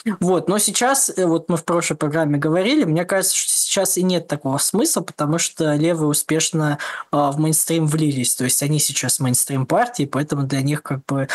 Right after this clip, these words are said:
нет смысла. Вот. А тогда республиканцы традиционно сушили явку скорее, то есть у них была идея, что нужно выводить своих избирателей, больше других не нужно.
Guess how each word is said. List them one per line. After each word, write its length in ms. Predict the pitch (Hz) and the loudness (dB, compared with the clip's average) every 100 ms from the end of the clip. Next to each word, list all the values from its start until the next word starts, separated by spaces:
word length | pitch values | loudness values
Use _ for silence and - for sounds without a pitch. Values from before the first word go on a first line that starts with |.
| - - | -6 -4
нет 220 | 175 160 | 0 0
смысла. 580 | - 180 240 - 185 139 - - - 226 | 0 0 2 2 2 0 -4 -14 -8 -2
Вот. 320 | 185 185 143 | 2 2 0
А 360 | - 160 185 190 | 0 2 4 2
тогда 420 | 180 233 226 247 | 2 0 2 2
республиканцы 640 | 190 - 165 165 220 285 - | 0 -2 -2 0 0 0 0
традиционно 600 | 196 170 - 180 208 185 | 0 0 0 2 2 2
сушили 400 | - 170 226 202 | 0 0 0 2
явку 360 | 147 147 - | 2 2 -2
скорее, 440 | 139 - 143 139 123 | -4 -2 -2 -2 -2
то 80 | 127 | -2
есть 180 | - | 0
у 40 | 151 | 0
них 100 | 180 | 2
была 260 | 156 156 | 2 2
идея, 220 | 147 170 190 | 2 2 0
что 180 | - | 0
нужно 320 | 147 160 151 147 | 0 2 0 0
выводить 400 | 147 156 156 151 | 2 0 0 0
своих 320 | 156 151 147 | 0 0 0
избирателей, 600 | 139 - 294 330 - 180 | -2 0 0 0 0 0
больше 360 | 170 160 - | 2 0 0
других 380 | 151 151 220 220 | -2 0 -2 0
не 80 | 180 | 2
нужно. 480 | 175 165 143 117 | 2 2 0 -6